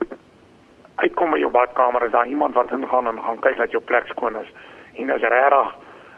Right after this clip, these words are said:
eh, julle kan dit kom meet en vir ons sê of is dit nie so nie. Dit is van uitstaande gehalte. Vital Health is hier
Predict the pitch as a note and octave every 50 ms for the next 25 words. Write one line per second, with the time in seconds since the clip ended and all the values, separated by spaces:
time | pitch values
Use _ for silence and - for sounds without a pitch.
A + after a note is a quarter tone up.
0 | - - - B2 B2 B2 B2 A#2+ A#2 G#2+ - C3 C#3 C3+ - - C#3 C3 C3 B2+
1 | A#2+ - - B2+ A#2 A#2+ B2+ C3+ - - B2 A2 - A2+ A2+ G#2 - C3+ C3 B2
2 | A2+ A2+ A#2+ A#2+ A#2+ A2+ A#2+ C3+ C3+ - - - B2+ A#2 A2 A2+ A2 - - -
3 | - - - - - - - - - - - B2+ C3+ - C3+ B2 - - C#3 C3
4 | - D3 - - - C#3+ C3+ C3+ C3 C3 B2 - - A2+ A2 A2+ A#2+ A#2 - A#2+
5 | A2 G#2+ A2 B2+ - - C#3+ C3+ B2 A#2 B2 C#3+ D3 - C#3 B2 - B2+ B2 A#2+